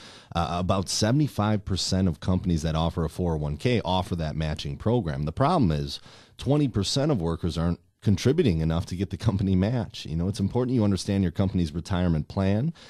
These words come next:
and the matching program so you don't leave that free money on the table. Uh, we recommend clients contribute at least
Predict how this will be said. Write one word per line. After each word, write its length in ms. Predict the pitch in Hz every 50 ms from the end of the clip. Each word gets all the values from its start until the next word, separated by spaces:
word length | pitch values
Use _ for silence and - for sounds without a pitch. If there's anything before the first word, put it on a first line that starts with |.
| - - -
and 160 | - 95 92
the 60 | 90
matching 500 | 85 87 90 92 98 107 - 90 82 78
program 540 | - - 120 127 139 127 101 85 78 78 78
so 140 | - - 90
you 60 | 90
don't 200 | 92 104 107 92
leave 160 | 104 104 98
that 200 | 87 87 85 -
free 360 | - - - 95 101 107 101
money 340 | 90 85 90 104 117 87 73
on 140 | 71 71 69
the 60 | 71
table. 520 | - - - 82 85 85 69 65 60 - - - - - - - - -
Uh, 180 | - 85 82 87
we 120 | 104 117
recommend 420 | 113 104 113 107 110 110 107 104 92
clients 320 | - 110 104 107 104 95
contribute 420 | - 104 95 - - 110 110 101
at 120 | 98 95 92
least 420 | 117 147 170 - - - - -